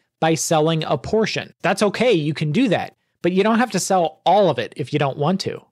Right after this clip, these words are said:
And like I said, it may even help you from a tax standpoint to only sell a portion at a time. Just something to consider.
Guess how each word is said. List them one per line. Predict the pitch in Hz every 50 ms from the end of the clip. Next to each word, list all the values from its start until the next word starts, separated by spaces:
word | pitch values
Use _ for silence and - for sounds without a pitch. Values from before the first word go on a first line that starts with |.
| _ _
And | 185 175 175
like | 170 170 170
I | 165 156
said, | 151 - 190 180 156
it | 143 135 131
may | 151 147 151 160 180 202
even | 226 233 226 - 190 185 190 202 185 170
help | 147 123 120 196 247 247 -
you | - - 135 135
from | - - 151 139
a | 131
tax | 123 - - 175 208 247 - - -
standpoint | - 170 151 131 123 127 117 - 135 123 123 131 143 165 - _ _
to | - 170 -
only | 214 196 180 175 175 170 151
sell | - - 190 185 190 175 151
a | 139
portion | 123 - - 156 147 139 131 - 156 143
at | 135 - - 127 123
a | 117
time. | 113 - 123 123 120 107 90 - - _ _
Just | - 254 220 -
something | 240 208 - 185 160
to | 143 160 151
consider. | - 147 135 127 - 135 113 104 - 110 123 -